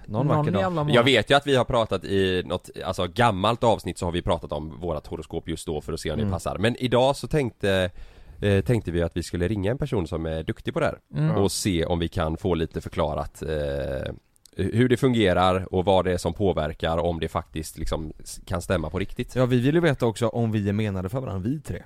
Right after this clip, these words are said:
Speaker 3: Exakt.
Speaker 1: Är vi bra, eh, såna
Speaker 3: Och med våra,
Speaker 1: stjärntecken?
Speaker 3: och med våra, eh, sambos kanske.
Speaker 1: Ja, exakt.
Speaker 3: Det är
Speaker 1: Jag sa
Speaker 3: spännande.
Speaker 1: ju när jag, när jag var liten så att jag var vattenman.
Speaker 3: Ja.
Speaker 1: Men det är ju fel.
Speaker 3: Jag sa att jag var champinjon. Jag är skorpion.
Speaker 2: Mm.
Speaker 1: Ja. Vad sa du då, Lukas?
Speaker 2: Jag sa att jag var oxfilé.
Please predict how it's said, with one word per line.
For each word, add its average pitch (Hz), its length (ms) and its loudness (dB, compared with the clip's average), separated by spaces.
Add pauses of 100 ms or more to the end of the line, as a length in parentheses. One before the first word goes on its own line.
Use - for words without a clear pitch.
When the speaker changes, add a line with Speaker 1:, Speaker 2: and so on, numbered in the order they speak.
Speaker 3:
Exakt. - 440 0
Speaker 1:
Är 123 100 4
vi 123 120 6
bra, 143 420 4
eh, 147 240 0
såna 120 440 0
Speaker 3:
Och 156 220 8
med 123 120 8
våra, 123 160 8
Speaker 1:
stjärntecken? 107 400 0
Speaker 3:
och 113 180 0
med 95 80 0
våra, 80 680 -2
eh, 78 80 -8
sambos 78 400 -8
kanske. 95 220 -6
Speaker 1:
Ja, 104 80 2
exakt. 117 280 -4 (180)
Speaker 3:
Det - 80 0
är 117 40 6
Speaker 1:
Jag 127 80 6
sa - 40 -4
Speaker 3:
spännande. 139 200 6
Speaker 1:
ju 123 60 4
när 120 80 2
jag, 113 260 2
när 123 60 0
jag 110 80 2
var 113 60 0
liten 120 240 -4
så 120 80 -2
att 107 120 -6
jag 107 80 -6
var 101 120 -6
vattenman. 101 840 -8 (400)
Speaker 3:
Ja. 92 320 -2
Speaker 1:
Men - 120 -12
det 127 40 -6
är - 20 -4
ju 131 60 -6
fel. - 200 -10 (120)
Speaker 3:
Jag 92 180 4
sa 120 60 2
att 101 60 2
jag 95 80 2
var 87 100 2
champinjon. 87 580 -4 (320)
Jag 95 60 0
är 87 40 0
skorpion. 80 400 -6 (840)
Speaker 2:
Mm. 151 200 -2 (100)
Speaker 1:
Ja. 95 280 -6 (280)
Vad 113 120 -4
sa 113 100 -4
du 104 120 -4
då, 151 60 -4
Lukas? 117 380 -8 (100)
Speaker 2:
Jag 151 180 2
sa 156 160 0
att 143 120 -4
jag 147 100 2
var 135 380 0 (340)
oxfilé. 135 640 -4